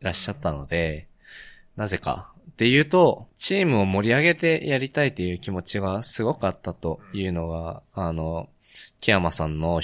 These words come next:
表現として出てくるわけなんですね。前年度に歴史的な大敗をしているチームだから、それをぬ-、拭わしてやりたい。ひっくり返してやりたいっていう言葉をずっとされてて、それで投げていたと。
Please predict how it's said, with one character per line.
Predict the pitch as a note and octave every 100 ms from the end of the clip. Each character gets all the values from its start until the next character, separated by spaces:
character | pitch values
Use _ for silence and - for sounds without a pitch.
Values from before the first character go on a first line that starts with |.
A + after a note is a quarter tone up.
| -
表 |
現 | D#2+ D#2 D#2
と | -
し | -
て | F2
出 | E2+ A#2
て | F#2
く | F2+
る | E2
わ | D#2
け | -
な | E2 D2+
ん |
で | C#2
す | -
ね。 | G2 C#3 -
前 | A#2
年 | D3 E3+
度 | F2
に | F2 F2
歴 | F#2 -
史 |
的 | - B2+
な | C3
大 | B2+ C3+ B2
敗 | B2+ A#2+
を | A#2+
し |
て | -
い | A#2
る | A#2+
チ | -
ー | A#2+
ム | F#2
だ | D#2+
か | D#2+
ら、 | F2 F#2 D#2 - - - _
そ | - -
れ | B2
を | C3
ぬ-、 | A#2+ A2+ A#2 B2+ _
拭 | B2 A2+ A#2
わ | C#3+
し | F3
て | -
や | F2
り | F2+
た | F#2
い。 | E2+ - _ -
ひ | -
っ | G#2+
く | -
り | C#3
返 | - D3+
し | C#3+
て | G#2
や | F2+
り | F2+
た | -
い | A2+
っ |
て | A2+
い | G#2+ G2+ G2
う | - - - _
言 | - - G2+
葉 | G2
を | G2 G2
ず | G2
っ |
と | - G2
さ | -
れ | D#2
て | D2+ -
て、 | - - - - - - - - - _
そ | - C3+
れ | C3+
で | C#3 C3
投 | G2+
げ | G2
て | F#2+
い | E2+
た | -
と。 | -